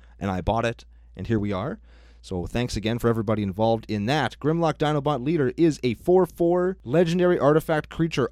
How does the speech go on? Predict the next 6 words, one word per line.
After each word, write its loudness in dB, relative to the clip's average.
Autobot 2
for -4
red, 4
white, 4
green, 0
one. 2